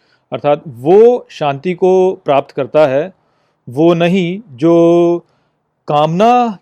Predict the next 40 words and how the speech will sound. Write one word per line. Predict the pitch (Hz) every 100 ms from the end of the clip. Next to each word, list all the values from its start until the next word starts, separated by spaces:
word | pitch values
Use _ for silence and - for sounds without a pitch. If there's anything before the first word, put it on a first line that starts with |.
| _
की | 202 214 208
इच्छा | 160 - 170 165
से | 175 208 277 -
अपना | 139 147 147
कार्य | 139 127 127
करता | 123 110 117
है। | 117 117 _ _ _ _ _ _ _ _ _ -
तो | 156 175 180 -
यहाँ | 143 143
पर | 175 196 175 196 _ _ _ _ -
श्री | - 180
कृष्ण | 185 165 190
हमें | 170 175 185 196 - -
कामनाओं | 143 147 151 160 185 202
के | 202
बारे | 170 151
में | 156
बता | 143 135 135
रहे | 139
हैं, | 127 175 _ _ _ -
और | 127 135 139 135
वो | 156
ये | 165
कहते | 160 151
हैं | 170
कि | 175
जिस | 165 139 165
प्रकार | - 165 175 180
से | - 185 185 185 185
समुद्र | - 147 170 180
में | 180 180 185 185 190 -
जल | 123 156 170
आता | 175 135 - 165
है | 143 143 175
सभी | _ 151 135 151
नदियों | 143 139 156
द्वारा | 151 139 143
चारों | 139 127 135 139
ओर | 143 147
से, | 143 135